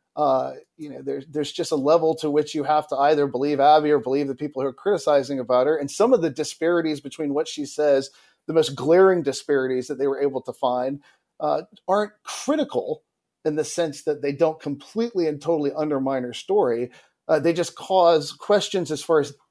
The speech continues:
days and timings, and maybe there were things that she's saying that,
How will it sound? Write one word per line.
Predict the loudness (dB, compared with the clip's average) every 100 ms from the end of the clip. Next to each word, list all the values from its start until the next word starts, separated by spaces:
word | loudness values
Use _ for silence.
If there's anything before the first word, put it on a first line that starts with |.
| -18 0
days | 4 4 4 0 -2
and | -6
timings, | -6 0 0 2 -2 -4 -4
and | -2
maybe | -2 -2
there | -2
were | -2
things | -2 -4 -2 -4
that | -6 -8
she's | -8 -8 -6
saying | -4 -4 -4
that, | -6